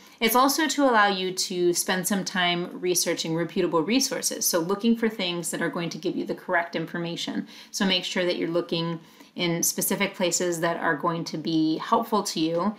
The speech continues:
in getting the correct information to you, rather than, um, some random website that may not be very reputable. So this is a good opportunity for you to make sure that you are finding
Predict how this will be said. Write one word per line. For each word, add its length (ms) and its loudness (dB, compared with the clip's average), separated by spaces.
in 140 -2
getting 400 2
the 220 2
correct 400 2
information 500 -2
to 160 -4
you, 220 2
rather 320 2
than, 600 0
um, 340 -4
some 320 0
random 340 0
website 460 -2
that 300 -2
may 180 0
not 240 0
be 240 4
very 240 0
reputable. 640 -4
So 100 0
this 160 2
is 120 0
a 20 0
good 140 2
opportunity 460 0
for 140 -6
you 160 2
to 120 -4
make 160 -4
sure 160 -2
that 160 -2
you 160 0
are 100 -4
finding 560 -2